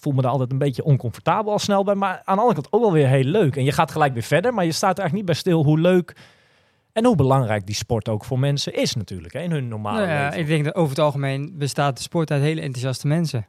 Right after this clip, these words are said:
Speaker 1: Zeker.
Speaker 2: En die vinden de sport gewoon helemaal geweldig. Die zijn ooit begonnen met voetbal of een andere sport en die zijn op latere leeftijd ingerold
Speaker 1: Ja.
Speaker 2: voor één wedstrijdje. En die, en die doen het
Speaker 1: En
Speaker 2: vijf
Speaker 1: die
Speaker 2: jaar,
Speaker 1: blijven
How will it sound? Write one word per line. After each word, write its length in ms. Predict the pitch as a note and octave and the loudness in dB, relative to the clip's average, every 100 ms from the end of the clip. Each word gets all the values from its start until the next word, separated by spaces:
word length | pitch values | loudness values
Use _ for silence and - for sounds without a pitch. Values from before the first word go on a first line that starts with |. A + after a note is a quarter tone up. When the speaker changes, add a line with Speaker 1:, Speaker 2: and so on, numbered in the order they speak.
| _ | _
Speaker 1:
Zeker. 460 | - G#3+ F3 - - | -10 -8 -8 -12 -6
Speaker 2:
En 180 | C#3 B2 | -2 0
die 180 | C3+ | 0
vinden 220 | C3+ D3+ C3+ | 0 -2 0
de 60 | |
sport 240 | B2+ F3+ D3 | -2 -2 -2
gewoon 160 | D3+ | 0
helemaal 340 | C3+ D3+ C#3+ A#2+ | 2 4 2 0
geweldig. 440 | B2+ B2 A2 A2 | 0 0 -2 -4
Die 120 | - | 0
zijn 200 | C3+ C3 | 0 2
ooit 300 | D3 C3+ - | 0 -4 -2
begonnen 360 | C3 C3 C#3+ C3+ | -4 0 0 0
met 140 | B2+ | 0
voetbal 500 | - D#3+ D3 C3+ C#3 | -2 -2 0 0 0
of 120 | C#3 | -2
een 80 | C#3+ | 0
andere 260 | D3+ F3 C#3 | 2 2 -2
sport 340 | - D#3 C3+ | 0 0 0
en 100 | C#3 | -2
die 80 | C3 | 0
zijn 180 | C#3 C3+ | 0 -2
op 120 | C3 | 0
latere 300 | C#3 C3+ C#3 | 0 0 -2
leeftijd 260 | C3 C#3 D#3+ | -4 -4 -4
ingerold 520 | F3 D#3 C3+ B2+ - _ | -2 2 2 0 -6 _
Speaker 1:
Ja. 300 | C3 C#3+ C#3+ - _ _ | 6 6 4 -6 _ _
Speaker 2:
voor 140 | - | -4
één 160 | D#3 D3+ | 0 2
wedstrijdje. 540 | F#3 - B2+ A#2+ D#3+ | 2 2 2 2 0
En 120 | D3+ | -2
die, 120 | D#3 | -2
en 100 | E3+ | -2
die 200 | D#3+ D3+ | -2 -2
doen 160 | D3+ E3 | -2 -2
het 80 | D3+ | -2
Speaker 1:
En 60 | |
Speaker 2:
vijf 160 | - E3+ | 2 4
Speaker 1:
die 100 | C#3+ | 6
Speaker 2:
jaar, 80 | D3+ | 6
Speaker 1:
blijven 140 | C#3 | 6